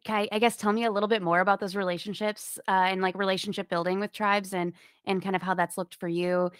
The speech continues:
and, you know, maybe, maybe offering some advice for other folks who are trying to build those collaborative relationships and making it, making it meaningful and making it, um, you know, sort of aligned with those traditional ecological, that,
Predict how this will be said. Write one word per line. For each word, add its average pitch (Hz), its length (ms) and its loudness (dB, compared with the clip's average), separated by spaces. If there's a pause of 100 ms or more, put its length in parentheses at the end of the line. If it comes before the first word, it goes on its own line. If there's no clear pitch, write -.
(400)
and, 165 500 -2 (160)
you 185 120 -4
know, 160 300 -6
maybe, 214 440 4
maybe 214 260 0
offering 180 340 0
some 190 140 -4
advice 170 340 -2
for 208 100 -8
other 175 180 -4
folks 170 280 -6
who 190 120 -8
are 165 240 -4 (260)
trying 220 160 2
to 185 60 0
build 180 180 2
those 185 160 2
collaborative 175 440 0
relationships 180 680 -2
and 170 260 -2
making 185 300 -2
it, - 180 -8
making 180 300 0
it 180 80 -2
meaningful 180 540 4
and 175 100 2
making 170 300 -4
it, 160 140 -6 (480)
um, 165 460 -12
you 185 100 -6
know, 160 120 -4
sort 180 240 -2
of 175 100 -2
aligned 170 480 4
with 170 280 0
those 175 480 -2
traditional 196 680 0 (300)
ecological, 196 680 0 (280)
that, 196 140 -6